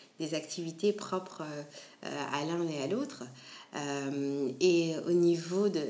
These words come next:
de, de, de la vie, euh, de tous les jours, c'est vrai qu'il y avait déjà un côté, euh,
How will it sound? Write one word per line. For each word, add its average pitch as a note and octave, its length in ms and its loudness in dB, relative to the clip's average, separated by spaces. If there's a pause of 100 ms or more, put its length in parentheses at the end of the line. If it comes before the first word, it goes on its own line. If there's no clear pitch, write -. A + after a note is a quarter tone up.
(140)
de, C#3+ 140 -4
de, - 220 -6 (960)
de D#3+ 160 0
la D#3 160 0
vie, A#3 420 0 (360)
euh, - 300 -4 (500)
de F3+ 100 2
tous F#3 200 0
les G3+ 140 6
jours, F3 460 -2 (1080)
c'est - 140 -6
vrai E3+ 140 0
qu'il E3+ 100 -2
y D#3+ 60 2
avait D#3 100 -2
déjà D3+ 420 0
un F3 120 2
côté, D#3+ 560 0
euh, B2+ 340 -2